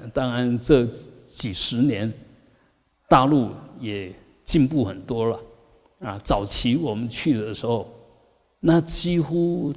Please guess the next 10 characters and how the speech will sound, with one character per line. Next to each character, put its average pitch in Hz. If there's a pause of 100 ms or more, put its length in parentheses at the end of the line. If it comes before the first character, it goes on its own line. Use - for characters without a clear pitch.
到 139
处 107 (800)
吐 117
痰， 120 (1300)
到 139
处 117 (280)
都 151
是 135
烟 139
蒂， 120